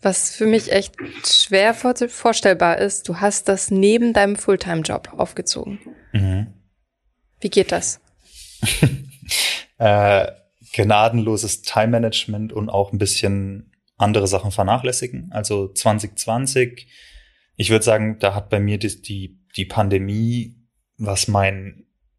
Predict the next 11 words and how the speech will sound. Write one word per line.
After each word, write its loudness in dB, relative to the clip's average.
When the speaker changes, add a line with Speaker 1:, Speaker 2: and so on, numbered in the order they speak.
Speaker 2:
ich -6
sag -2
mal, 0
mein -6
Nebenbusiness -2
betrifft, -6
war 2
ein -14
positiver 0
Effekt, -6
weil -2